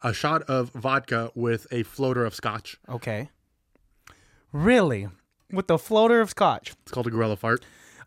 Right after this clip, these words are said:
Speaker 2: Uh, for a reason.
Speaker 1: Um,
Speaker 2: Gorilla, I mean, literally speaking, a gorilla fart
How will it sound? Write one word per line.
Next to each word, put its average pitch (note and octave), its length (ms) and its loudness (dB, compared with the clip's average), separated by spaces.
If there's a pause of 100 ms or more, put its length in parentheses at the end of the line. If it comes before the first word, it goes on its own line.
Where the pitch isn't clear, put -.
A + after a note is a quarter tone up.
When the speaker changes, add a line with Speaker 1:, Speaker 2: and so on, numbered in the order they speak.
Speaker 2:
Uh, E3+ 280 6
for F3+ 340 4
a D3 280 0
reason. D#3 720 2 (280)
Speaker 1:
Um, C3+ 520 2
Speaker 2:
Gorilla, A3+ 440 6
I G#3 80 8
mean, A3 160 4
literally B3+ 560 6
speaking, D4+ 500 2 (220)
a F3 100 4
gorilla F3+ 480 6
fart D4+ 420 4